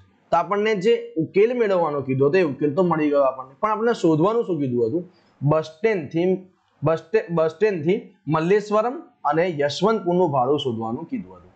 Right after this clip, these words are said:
તો આપણે ધારણા શું કરી હતી કે બસ સ્ટેન્ડ થી મલ્લેશ્વરમનું ભાડું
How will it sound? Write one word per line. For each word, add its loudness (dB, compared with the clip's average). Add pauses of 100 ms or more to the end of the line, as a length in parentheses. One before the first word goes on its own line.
(200)
તો 0
આપણે 0
ધારણા 0
શું -2
કરી 2
હતી -4 (460)
કે 2
બસ 0
સ્ટેન્ડ -2
થી 2
મલ્લેશ્વરમનું 0
ભાડું 0